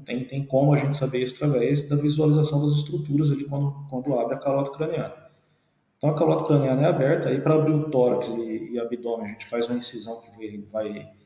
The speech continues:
ah, ah, o que, o que a gente tem que fazer, né? Se, se você abrir reto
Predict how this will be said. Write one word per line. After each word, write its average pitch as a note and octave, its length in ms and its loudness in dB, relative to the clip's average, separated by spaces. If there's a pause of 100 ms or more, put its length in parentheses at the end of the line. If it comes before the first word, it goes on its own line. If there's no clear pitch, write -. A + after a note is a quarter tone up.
(680)
ah, A2 540 0 (1700)
ah, G#2 220 -12
o B2 100 -10
que, - 160 -10
o A#2+ 120 -8
que - 100 0
a D#3 60 8
gente D3+ 200 4
tem F#3 160 0
que F#3+ 60 -4
fazer, G#2 380 2
né? G2+ 140 -4
Se, - 260 -6
se - 160 -6
você G3+ 260 2
abrir C#3 240 0
reto A#2+ 460 -2